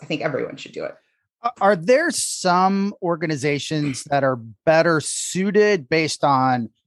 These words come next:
Speaker 2: what type of programming they have or what size they are or where they're located? Are there any,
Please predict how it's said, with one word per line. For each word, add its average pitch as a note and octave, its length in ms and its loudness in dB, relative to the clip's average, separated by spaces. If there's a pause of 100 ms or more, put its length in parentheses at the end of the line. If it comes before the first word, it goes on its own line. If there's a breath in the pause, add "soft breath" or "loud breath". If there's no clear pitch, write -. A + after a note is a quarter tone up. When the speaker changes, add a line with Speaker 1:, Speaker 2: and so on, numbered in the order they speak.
(120)
Speaker 2:
what D3 240 -6
type D#3 240 -2
of B2 160 -14
programming G3+ 680 2
they E3+ 120 0
have D#3+ 480 4
or C3 80 -2
what B2+ 300 -4
size E3 920 -2
they E3 180 2
are D3 420 4
or B2 160 -6
where C#3 300 0
they're C3 160 -2
located? D3+ 480 0
Are C3+ 140 2
there F3 180 2
any, G3 320 0